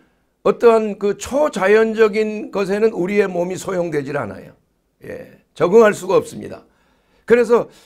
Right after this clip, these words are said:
자연에 속한 것은 그 자연 세계에 순응해야 되는 것이에요. 하나님께서 이 물질 세계를 창조하시고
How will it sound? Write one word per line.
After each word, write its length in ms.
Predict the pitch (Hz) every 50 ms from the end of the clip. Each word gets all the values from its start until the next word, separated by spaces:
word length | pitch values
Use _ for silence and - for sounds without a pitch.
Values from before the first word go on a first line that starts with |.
| _ _
자연에 560 | _ - - 147 185 208 233 247 262 269 262
속한 680 | 254 254 - - - - - - 196 226 226 226 226 220
것은 680 | 220 214 202 - 214 233 262 311 330 320 - - - _ _ _ _ _ _
그 220 | - 294 320 320
자연 520 | 311 - - 160 185 202 220 233 240 254 254
세계에 1040 | - - - 185 196 208 214 214 208 190 180 196 190 180 185 202 226 247 262 254 254 - _
순응해야 760 | _ - - - 285 294 302 285 285 262 220 143 160 151 131
되는 260 | 117 113 - 82 - -
것이에요. 280 | - - - _ _ _ _ _ _ _ _ _ _ _ _ _ _ _ - - _ _ _ _ _ _ _ _ _ _
하나님께서 680 | - - 202 233 233 240 240 233 - 233 220 226 233 233
이 160 | 220 214 220
물질 460 | 196 175 208 214 208 - 226 214 190
세계를 540 | - - 220 202 175 190 185 202 202 196 - - - _ -
창조하시고 880 | - - 208 190 196 170 190 170 156 131 - - 143 - - - _